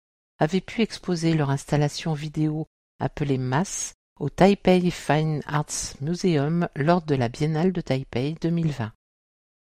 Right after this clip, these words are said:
Depuis le mois dernier, cette œuvre est visible du public français au Centre Pompidou Metz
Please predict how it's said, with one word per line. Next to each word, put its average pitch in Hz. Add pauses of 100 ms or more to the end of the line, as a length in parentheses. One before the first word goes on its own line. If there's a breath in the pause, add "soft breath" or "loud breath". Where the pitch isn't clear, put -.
(120)
Depuis 180
le 185
mois 170
dernier, 151 (300)
cette -
œuvre 165
est 143
visible 160
du 127
public 156
français -
au 190
Centre 202
Pompidou 160
Metz 131